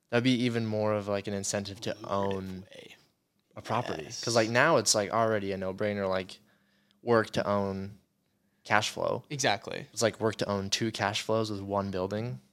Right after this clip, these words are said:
Speaker 2: And it's one of those things too, where, yeah, N F Ts are just,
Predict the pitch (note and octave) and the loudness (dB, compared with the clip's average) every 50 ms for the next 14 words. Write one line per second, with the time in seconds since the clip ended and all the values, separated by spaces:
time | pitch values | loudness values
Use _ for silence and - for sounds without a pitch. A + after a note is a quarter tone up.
0 | _ - - C#3 C3+ C3+ - - D3+ D#3 E3+ F3+ F3 E3 C3 A2+ - B2+ B2 B2+ | _ -14 -8 -6 -6 -6 -6 -6 -6 -6 -4 -4 -4 -4 -4 -4 -4 -6 -6 -6
1 | A#2+ - - - A#2+ A2+ A#2 B2 B2+ B2+ A#2 G#2+ G#2+ G#2+ - - _ _ _ _ | -6 -8 -6 -4 -4 -2 -2 -2 -2 -2 0 -2 -2 -4 -6 -10 _ _ _ _
2 | _ _ _ _ _ _ _ _ _ _ _ C3+ B2+ A#2+ A#2 A#2 A2+ - B2+ B2 | _ _ _ _ _ _ _ _ _ _ _ -14 -6 -2 -2 -2 -2 -2 -6 -6
3 | B2 B2 B2 - - - - A2+ A2 A2 A#2 A2+ A#2 A2+ G#2+ G2+ G#2+ A2 G#2 - | -6 -6 -6 -6 -6 -4 -4 -2 -2 -2 -2 -2 -4 -4 -6 -6 -6 -4 -4 -4
4 | - | -4